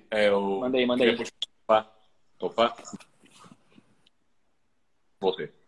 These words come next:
Speaker 1: A pergunta do grande Vigoras aí, pro Bruno Vigorito, que é,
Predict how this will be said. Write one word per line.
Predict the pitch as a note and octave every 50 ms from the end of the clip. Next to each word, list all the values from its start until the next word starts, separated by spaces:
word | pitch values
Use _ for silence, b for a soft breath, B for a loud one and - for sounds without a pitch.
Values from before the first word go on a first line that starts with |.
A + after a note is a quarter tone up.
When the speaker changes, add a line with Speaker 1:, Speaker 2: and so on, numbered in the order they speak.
| _ _ _ _ _ _ -
Speaker 1:
A | F#2 F#2+ F#2+ F#2+ F#2 F#2 F2+ F2 D#2+ - - _ - -
pergunta | G#2+ F#2 F#2 G2+ G2+ G2 G#2+ G2
do | F#2+ G2+ G2 G2 F#2+ F#2 F2+ - _ _ _ _ _ -
grande | - G2 G#2+ G#2+ A2+ A2+ A2 - G2+
Vigoras | G2+ G2 G2 G2 G2 G2+ G2+ G2+ - G2 G2
aí, | F#2+ F#2+ G#2 G#2+ G#2
pro | - -
Bruno | F2 G2+ G2+ G2+ G2+
Vigorito, | F#2+ G2+ G2 G2+ G2 F#2+ G2 A2+ A2+ - A#2 A2+
que | - - A#2
é, | A2 G#2+ G#2+ G#2+ G#2 b